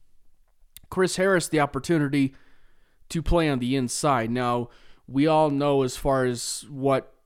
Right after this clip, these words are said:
Harris had been wanting and, and, and being that number one guy and, and shadowing the number one corner, I don't think that that's gonna go away at all.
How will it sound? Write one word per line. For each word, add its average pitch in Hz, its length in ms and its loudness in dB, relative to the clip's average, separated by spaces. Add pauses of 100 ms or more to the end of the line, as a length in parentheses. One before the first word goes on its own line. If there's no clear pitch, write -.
(120)
Harris 143 480 0
had 135 160 -4
been 117 200 -4
wanting 127 540 0
and, 110 320 -6 (680)
and, 131 380 0
and 127 300 -2
being 151 280 4
that 135 160 0
number 131 240 0
one 120 240 -2
guy 120 360 0
and, 110 480 -4
and 117 220 -4
shadowing 143 720 -2
the 123 80 -4
number 123 240 -4
one 110 140 -4
corner, 135 260 -2
I 127 120 0
don't 160 180 -4
think 165 220 -4
that 131 180 -4
that's 143 240 0
gonna 131 180 -2
go 127 140 2
away 120 340 2
at 160 80 2
all. 90 400 -4